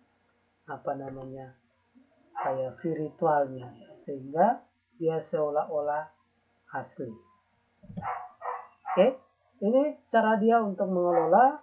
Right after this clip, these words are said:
Misalnya ini ada satu database, kemudian ada aplikasi A, aplikasi B, eh, menggunakan secara bersamaan database yang sama, atau ya,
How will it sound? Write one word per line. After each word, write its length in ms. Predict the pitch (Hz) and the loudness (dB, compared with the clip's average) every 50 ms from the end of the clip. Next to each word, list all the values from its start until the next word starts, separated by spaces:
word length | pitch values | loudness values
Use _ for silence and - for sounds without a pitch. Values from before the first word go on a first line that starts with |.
| - | -10
Misalnya 560 | 185 170 165 - 170 165 165 170 175 175 175 | -10 -10 -6 -2 0 0 0 0 0 0 0
ini 160 | 170 170 180 180 | 0 -2 -2 -2
ada 160 | 170 165 151 | -2 -2 -4
satu 240 | 143 147 143 - 156 | -4 -6 -8 -8 -8
database, 720 | 139 143 139 - 143 139 139 151 175 226 254 254 - - _ _ _ _ _ _ _ _ _ _ _ | -8 -8 -6 -6 -8 -6 -2 0 0 0 0 -2 -6 -16 _ _ _ _ _ _ _ _ _ _ _
kemudian 560 | - 165 160 165 160 160 151 165 170 175 175 | -4 -4 -2 -4 -6 2 6 8 8 8 6
ada 240 | 170 156 165 160 151 | 2 -2 -2 -2 -2
aplikasi 480 | 151 - 160 151 - - - - - 214 | -2 -4 -6 -6 -4 -2 -4 -4 -4 -2
A, 320 | 185 170 170 180 180 160 | 2 4 4 6 4 2
aplikasi 560 | 151 - - 156 143 - - - - 160 139 | 0 -4 -8 -8 -6 -4 -6 -6 -6 -10 -4
B, 40 | 147 175 208 240 269 262 - _ _ _ _ _ _ _ _ _ | 0 2 4 4 2 2 -2 _ _ _ _ _ _ _ _ _
eh, 260 | 160 147 143 139 139 143 | -2 0 0 2 0 -2
menggunakan 680 | 143 143 147 143 131 139 143 147 147 143 139 - 147 143 - | -2 -4 -6 -6 -6 -6 -6 -4 -6 -6 -6 -6 -6 -6 -6
secara 320 | - 143 - 151 143 143 139 | -8 -10 -6 -6 -4 -4 -6
bersamaan 720 | 139 139 135 - 143 143 143 147 151 147 139 139 139 _ _ _ _ _ _ _ _ - | -6 -8 -10 -8 -8 -8 -6 -6 -6 -6 -6 -10 -14 _ _ _ _ _ _ _ _ -10
database 640 | 143 143 135 - - 143 139 139 147 143 143 - 147 | -8 -8 -8 -6 -6 -6 -4 -2 -2 -4 -4 -4 -8
yang 160 | 139 127 - | -8 -8 -10
sama, 560 | - - 135 127 127 139 151 185 269 330 - _ _ _ _ _ _ _ _ _ _ _ _ _ _ _ _ _ _ _ _ _ _ _ _ _ _ _ _ _ _ _ _ - | -8 -6 -6 -6 -4 -4 -4 -4 -4 -4 -8 _ _ _ _ _ _ _ _ _ _ _ _ _ _ _ _ _ _ _ _ _ _ _ _ _ _ _ _ _ _ _ _ -6
atau 480 | 180 180 - 233 254 311 311 285 - - | -4 2 6 8 8 8 6 4 -2 0
ya, 240 | 180 190 247 262 - | 0 0 0 0 -4